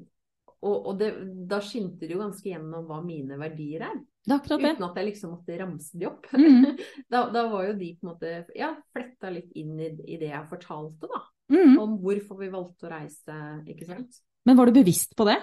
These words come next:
Speaker 2: Var du liksom, tenkte du at
Speaker 1: Nei,
Speaker 2: «Nå
Speaker 1: ikke
Speaker 2: forteller jeg en historie om mine ver-, verdier»? <laughs>
Speaker 1: Nei, ikke så
Speaker 2: Nei.
Speaker 1: veldig.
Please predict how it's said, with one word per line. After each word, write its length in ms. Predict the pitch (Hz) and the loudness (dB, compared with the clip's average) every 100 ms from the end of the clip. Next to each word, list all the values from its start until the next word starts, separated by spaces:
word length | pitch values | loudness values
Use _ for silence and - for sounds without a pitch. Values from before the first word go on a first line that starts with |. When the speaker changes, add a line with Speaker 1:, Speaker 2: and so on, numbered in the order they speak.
| - | -4
Speaker 2:
Var 160 | 208 220 | 2 4
du 60 | 226 | 4
liksom, 340 | 226 226 196 202 | 2 0 -2 0
tenkte 320 | 254 175 226 | 0 0 0
du 60 | 196 | 2
at 80 | 190 | 2
Speaker 1:
Nei, 60 | 190 | 2
Speaker 2:
«Nå 140 | 185 | 2
Speaker 1:
ikke 80 | 180 | 0
Speaker 2:
forteller 260 | 180 175 175 | 0 0 2
jeg 100 | 170 | 0
en 80 | 185 | -2
historie 400 | 185 160 165 165 | 0 2 4 4
om 80 | |
mine 200 | 170 165 | 4 4
ver-, 200 | 170 170 165 | 2 0 0
verdier»? 380 | 170 156 208 - | 0 0 -4 2
<laughs> 380 | - 294 285 277 | 8 8 6 2
Speaker 1:
Nei, 100 | 370 466 403 | 0 -8 -12
ikke 180 | - 285 | -14 -10
så 140 | - | -2
Speaker 2:
Nei. 140 | 214 | 0
Speaker 1:
veldig. 180 | - 277 | 0 -4